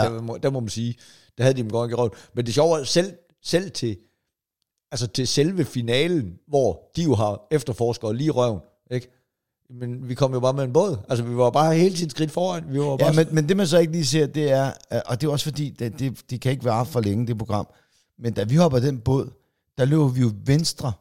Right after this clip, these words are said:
Speaker 2: ned ad broen, fordi vi tænker, "Fuck, den der g-, g-, port, den er låst."
Speaker 1: Ja.
Speaker 2: Og der slutter broen bare midt
Speaker 1: Ja.
Speaker 2: ude i vandet,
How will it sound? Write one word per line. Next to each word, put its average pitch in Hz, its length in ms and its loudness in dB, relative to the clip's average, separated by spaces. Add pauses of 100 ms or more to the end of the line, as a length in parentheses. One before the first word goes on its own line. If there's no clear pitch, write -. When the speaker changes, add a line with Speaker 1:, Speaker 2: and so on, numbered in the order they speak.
(180)
Speaker 2:
ned 127 140 -2
ad 135 80 -2
broen, 117 640 -4
fordi 120 220 -2
vi 120 100 0
tænker, 101 260 0
"Fuck, 135 340 -2
den 131 200 -2
der 135 120 0 (440)
g-, - 140 -10
g-, 104 280 -4
port, 117 260 0
den 127 100 0
er 127 60 2
låst." 117 300 0 (160)
Speaker 1:
Ja. 113 120 -4 (180)
Speaker 2:
Og 135 100 -2
der 196 80 6
slutter 170 300 6
broen 143 260 0
bare 131 200 6
midt 147 120 4
Speaker 1:
Ja. 190 120 8
Speaker 2:
ude 156 100 8
i 127 40 4
vandet, 131 300 4